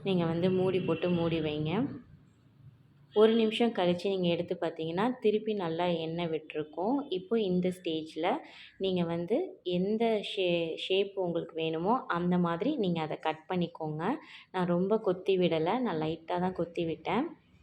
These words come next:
ஏன்னா வந்து நான் செஞ்சதை ஆப்பத்துக்கு தான் நான் செஞ்சேன், நான் சாதத்துக்கு நான் செய்யல. சாதமா இருந்துச்சுன்னா நான் இன்னும் கொஞ்சம் கொத்தி விட்டுருப்பேன். நான் வந்து லைட்டா கொத்தி விட்டுட்டு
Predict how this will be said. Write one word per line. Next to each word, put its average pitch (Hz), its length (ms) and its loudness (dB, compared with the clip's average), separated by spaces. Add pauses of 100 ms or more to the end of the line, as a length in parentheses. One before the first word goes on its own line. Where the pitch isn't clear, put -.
(640)
ஏன்னா 180 220 0
வந்து 196 220 0
நான் 180 280 2
செஞ்சதை 185 440 4 (200)
ஆப்பத்துக்கு 196 600 0
தான் 180 220 0
நான் 160 180 -4
செஞ்சேன், 156 460 -4 (300)
நான் 180 200 -4
சாதத்துக்கு 185 560 0
நான் 160 200 -4
செய்யல. 156 320 -2
சாதமா 208 640 0
இருந்துச்சுன்னா 175 680 -2
நான் 262 220 -2
இன்னும் 190 220 0
கொஞ்சம் 160 240 -6
கொத்தி 160 260 -4
விட்டுருப்பேன். 160 540 -6 (600)
நான் 196 200 -2
வந்து 196 160 2
லைட்டா 185 500 0
கொத்தி 180 300 -4
விட்டுட்டு 170 400 -4